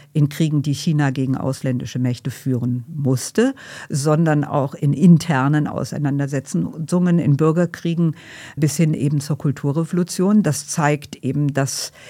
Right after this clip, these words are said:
diese ganze Entwicklung nicht linear ist und einfach so Schritt für Schritt, hier habe ich mir ein Ziel gesetzt, da werde ich dann schon hinkommen, sondern dass es immer wieder Fortschritte und Rückschritte gegeben hat. Aber dass die chinesischen Eliten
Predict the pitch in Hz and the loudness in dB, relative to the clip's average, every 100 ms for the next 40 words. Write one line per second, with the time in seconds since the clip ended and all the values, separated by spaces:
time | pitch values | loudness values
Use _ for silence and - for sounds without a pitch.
0 | - - 165 156 151 147 143 143 143 - | -20 -4 0 0 2 0 2 2 0 0
1 | 143 139 147 156 147 147 139 160 156 147 | -2 -2 -2 0 0 0 -2 0 2 4
2 | 139 135 151 175 180 127 151 - 127 147 | 4 2 0 0 -2 -2 -2 -2 -4 -4
3 | 139 120 - 143 - 139 - 180 190 - | -6 -6 -4 -6 -4 -4 0 -2 -2 -8
4 | - 156 151 143 147 147 127 127 - 175 | -2 0 2 0 0 0 0 0 -2 0
5 | 170 165 156 135 135 131 - 135 131 147 | 0 0 -2 0 0 0 -2 -4 -4 0
6 | 131 131 135 - 185 226 - - - - | 2 2 0 2 4 4 0 -12 -16 -2
7 | 160 147 143 143 147 147 156 139 143 135 | 2 2 2 -2 -2 0 0 2 0 0
8 | - 147 147 - 175 185 151 147 120 123 | 0 -2 0 -2 0 0 2 0 -2 -6
9 | - 143 160 151 131 135 127 151 190 226 | -6 -6 -4 -4 -6 -4 -2 0 0 -4
10 | - - - - - 175 170 165 165 - | -8 -20 -16 -16 -4 0 2 2 0 -2
11 | 170 - 156 151 190 190 180 - 175 175 | -4 -2 0 0 0 -2 -2 0 2 2
12 | - 143 170 190 - 175 165 190 | 0 0 0 0 2 2 2 0